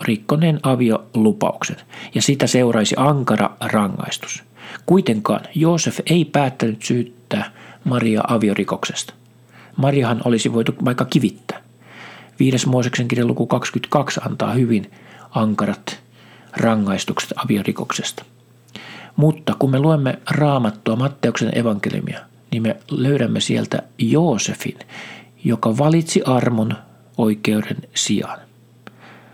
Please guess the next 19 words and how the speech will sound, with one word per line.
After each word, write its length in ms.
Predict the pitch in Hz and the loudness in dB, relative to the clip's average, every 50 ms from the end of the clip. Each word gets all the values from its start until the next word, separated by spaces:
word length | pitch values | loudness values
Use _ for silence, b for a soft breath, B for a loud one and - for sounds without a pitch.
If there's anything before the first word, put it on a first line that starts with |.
| B B - | B B 0
Raamatun 320 | - 147 156 151 147 143 | 2 4 4 4 4 4
mukaan 300 | 135 151 - - 127 117 | 2 2 2 2 2 2
hän 140 | 139 135 123 | 2 2 2
oli 280 | 123 123 127 127 - - - | 2 2 2 0 0 -2 0
vanhurskas 600 | 131 135 131 120 117 110 - - - 110 - - | 2 2 2 2 0 0 -2 -2 -2 -2 -2 0
mies. 380 | 117 113 104 98 - - - - - _ _ _ _ _ _ _ _ _ _ - | 0 0 0 0 -2 -6 -8 -10 -14 _ _ _ _ _ _ _ _ _ _ -6
Hän 180 | - 123 117 | -4 0 2
oli 100 | 117 113 - | 2 2 4
uskollinen 720 | 151 165 160 - - 143 139 139 139 135 135 139 135 135 - - - | 2 2 0 0 0 0 2 2 2 2 2 0 0 -2 -4 -2 0
lain 240 | 120 117 117 113 104 | 2 2 2 0 2
kirjaimelle. 680 | - 113 107 101 98 95 90 - - - - - - - _ - - _ _ B B B B B B B B B B B B B B B - - | 2 2 2 2 2 0 -2 -4 -6 -8 -8 -12 -16 -18 _ -20 -20 _ _ B B B B B B B B B B B B B B B -2 0
Mutta 260 | 123 123 127 - - | 0 0 -2 0 0
tämä 240 | - - 131 123 - | 2 2 2 0 0
suunnitelma 800 | - - - 185 202 196 175 156 - 147 139 135 131 135 - - - 147 | 2 4 6 6 6 6 4 2 2 2 4 4 2 0 -2 -4 -2 0
vapauttaa 720 | 143 139 139 - 127 120 113 - - _ 120 110 107 - - | 0 2 2 2 0 0 0 -4 -6 _ -2 -2 -2 -2 -2
Maria 480 | 131 127 131 143 147 131 113 101 98 - - - - _ _ - - | -2 0 0 2 2 2 0 0 -2 -4 -8 -12 -18 _ _ -8 -4
heidän 280 | 120 120 113 117 113 104 - | -2 -2 -2 -2 -4 -4 -4
järjestetystä 720 | - 127 131 139 143 127 - - 110 104 - 104 - - - | -2 0 0 0 0 -2 -2 -4 -4 -4 -4 -4 -2 -2 -2
avioliitostaan 1000 | - 131 143 143 123 107 98 101 113 123 120 - 104 - - - - - - | 0 0 0 2 2 2 2 2 2 2 0 0 -4 -4 -6 -8 -8 -8 -8